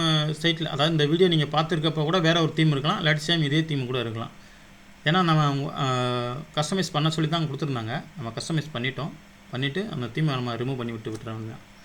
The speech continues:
நீங்க நெ-, நிறைய பேர் நினைக்கலாம், "ப்ரோ இந்த கஸ்ட-, இந்த ஏன் ப்ரோ இந்த தீமே நல்லா பெஸ்ட்டா இருக்கு?" அப்படின்ட்டு. அப்படி இல்ல.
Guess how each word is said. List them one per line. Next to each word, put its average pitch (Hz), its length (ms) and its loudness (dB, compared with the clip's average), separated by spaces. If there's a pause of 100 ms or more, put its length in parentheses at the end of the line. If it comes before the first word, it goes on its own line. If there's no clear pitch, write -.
(1300)
நீங்க 151 260 4
நெ-, 151 180 4
நிறைய 151 280 2
பேர் 170 100 -2
நினைக்கலாம், 156 360 0
"ப்ரோ 160 240 2 (120)
இந்த 143 220 0
கஸ்ட-, 160 220 -4
இந்த 170 320 2
ஏன் 214 120 0
ப்ரோ 165 140 0
இந்த 151 140 0
தீமே 165 240 0
நல்லா 143 200 0
பெஸ்ட்டா 139 280 -4
இருக்கு?" 120 240 -2
அப்படின்ட்டு. 110 420 -6
அப்படி 127 220 -2
இல்ல. 123 240 -2